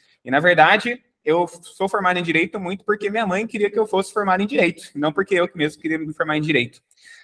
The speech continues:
E aí, eu me formei em Direito, mas durante a faculdade eu já conhecia o Ícaro de Carvalho. O Ícaro de Carvalho foi o grande cara que me mostrou pro marketing.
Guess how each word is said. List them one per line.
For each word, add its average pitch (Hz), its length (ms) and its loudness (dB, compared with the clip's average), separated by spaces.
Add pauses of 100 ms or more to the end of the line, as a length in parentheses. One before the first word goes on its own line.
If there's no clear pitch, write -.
(260)
E 160 80 6
aí, 202 420 6
eu 156 120 4
me 175 100 -2
formei 175 340 0
em 180 80 -2
Direito, 214 680 2
mas 196 360 0
durante 196 380 2
a 226 60 -4
faculdade 220 760 2
eu 165 120 -8
já 196 160 0
conhecia 196 480 -2
o 196 40 0
Ícaro 214 240 0
de 202 60 -12
Carvalho. 170 440 6
O - 120 -14
Ícaro 147 160 -8
de - 60 -16
Carvalho 156 280 2
foi 180 140 -2
o 170 60 -2
grande 170 240 -4
cara 175 240 4
que - 80 -14
me 185 80 -10
mostrou 185 320 -6
pro 202 100 -12
marketing. 143 360 0